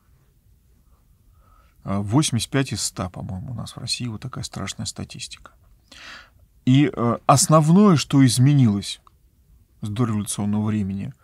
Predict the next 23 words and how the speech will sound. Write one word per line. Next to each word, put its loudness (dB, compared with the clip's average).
помимо 4
внешних 2
условий, -4
которые -6
помогали 0
тогда -12
всё-таки, -16
да, -10
сохранять -10
брак, -14
это -4
вот -2
эта -4
традиция, -6
э, -10
злая, -4
жить, -4
э, -12
друг -8
с -8
другом -6
до -6
брака. -6